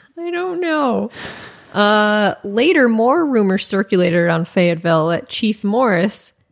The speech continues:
had admitted the box with the liver had indeed not come from the fire originally.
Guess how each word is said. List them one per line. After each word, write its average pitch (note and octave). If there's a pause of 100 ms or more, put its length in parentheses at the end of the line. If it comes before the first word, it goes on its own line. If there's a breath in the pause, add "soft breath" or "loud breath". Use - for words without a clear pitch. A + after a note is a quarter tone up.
(140)
had G#3+
admitted G#3+ (200)
the F#3+
box G#3+
with B3+
the G3+
liver G3 (200)
had G3+
indeed G3+
not A#3 (120)
come F3
from F3
the F3
fire E3+
originally. F3